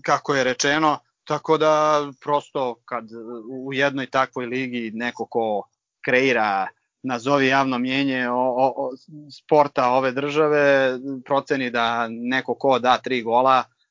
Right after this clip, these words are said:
ovaj, dobije, e, mršavu osmicu, o čemu imamo mi tu da pričamo? Mislim, ne znam zašto, zašto, m, bilo ko od vas ima potrebe da to i čita, ali ajte, ovaj, zanimljivo, drago mi je kad, kad čujem,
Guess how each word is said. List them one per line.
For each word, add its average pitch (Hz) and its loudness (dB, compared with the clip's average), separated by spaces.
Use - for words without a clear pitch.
ovaj, 123 0
dobije, 120 -4
e, 110 -6
mršavu 127 -2
osmicu, 127 0
o - -14
čemu 127 -2
imamo 113 -6
mi 113 -8
tu 117 -8
da 107 -2
pričamo? 110 -2
Mislim, 113 -8
ne 120 0
znam 113 -8
zašto, 117 2
zašto, 139 2
m, 135 -4
bilo 143 4
ko 143 4
od 135 -2
vas 147 0
ima 143 -2
potrebe 131 -4
da 117 -8
to 151 0
i 131 0
čita, 170 0
ali 143 0
ajte, 127 -4
ovaj, 107 -14
zanimljivo, 120 -10
drago 113 -4
mi 101 -12
je 107 -12
kad, 110 -10
kad 117 -6
čujem, 101 -4